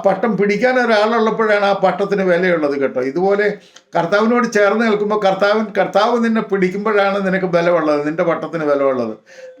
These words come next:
ഈ പട്ടം, കൊച്ചിൻ്റെ കയ്യിൽ പട്ടം പൊട്ടിയാൽ അത് അന്തരീക്ഷത്തിൽ പറന്ന് നടക്കുകയുള്ളൂ.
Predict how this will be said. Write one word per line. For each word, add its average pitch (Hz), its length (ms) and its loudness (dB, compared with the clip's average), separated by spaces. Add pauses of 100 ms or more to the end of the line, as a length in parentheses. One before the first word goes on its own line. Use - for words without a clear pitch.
ഈ 208 40 0 (140)
പട്ടം, 190 340 2
കൊച്ചിൻ്റെ 214 380 0
കയ്യിൽ 214 220 2 (140)
പട്ടം 196 320 0
പൊട്ടിയാൽ 190 340 2
അത് 185 140 0
അന്തരീക്ഷത്തിൽ 214 720 -4
പറന്ന് 185 260 -2
നടക്കുകയുള്ളൂ. 170 540 -4